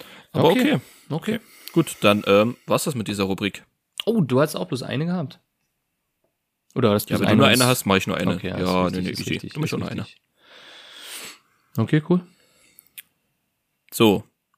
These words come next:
Speaker 1: ähm, jetzt kommen wir zu unserer letzten Rubrik.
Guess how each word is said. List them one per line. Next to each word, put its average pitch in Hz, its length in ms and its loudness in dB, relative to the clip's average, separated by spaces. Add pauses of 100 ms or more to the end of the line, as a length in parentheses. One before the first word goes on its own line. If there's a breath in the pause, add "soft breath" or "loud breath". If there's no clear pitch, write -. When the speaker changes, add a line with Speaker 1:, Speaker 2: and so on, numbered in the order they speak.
(240)
Speaker 1:
ähm, 101 500 2 (120)
jetzt - 160 -6
kommen 123 160 2
wir 143 100 2
zu 127 120 -4
unserer 110 220 0
letzten 160 480 -2 (760)
Rubrik. 143 420 -2